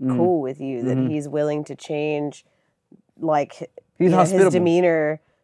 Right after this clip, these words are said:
Speaker 1: Yeah.
Speaker 2: Yeah, for, for somebody else
Speaker 1: Well, I
Speaker 2: just
Speaker 1: mean,
Speaker 2: in
Speaker 1: e-,
Speaker 2: that
Speaker 1: e-,
Speaker 2: moment,
Speaker 1: I think
Speaker 2: so.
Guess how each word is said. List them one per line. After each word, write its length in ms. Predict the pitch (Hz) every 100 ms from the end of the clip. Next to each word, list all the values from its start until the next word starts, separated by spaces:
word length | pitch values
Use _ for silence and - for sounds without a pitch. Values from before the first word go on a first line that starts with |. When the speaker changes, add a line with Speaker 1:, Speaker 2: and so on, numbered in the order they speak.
| -
Speaker 1:
Yeah. 100 | 156
Speaker 2:
Yeah, 240 | 226 170
for, 420 | 165 190 180 165
for 260 | - 180 175
somebody 380 | 156 180 175 170
else 260 | 160 160
Speaker 1:
Well, 140 | 170 202
I 20 |
Speaker 2:
just 60 | 196
Speaker 1:
mean, 140 | 190 196
Speaker 2:
in 60 |
Speaker 1:
e-, 40 | 190
Speaker 2:
that 140 | 180
Speaker 1:
e-, 40 | 156
Speaker 2:
moment, 420 | 170 165 147 117
Speaker 1:
I 80 | 190
think 220 | 180 165
Speaker 2:
so. 80 | 151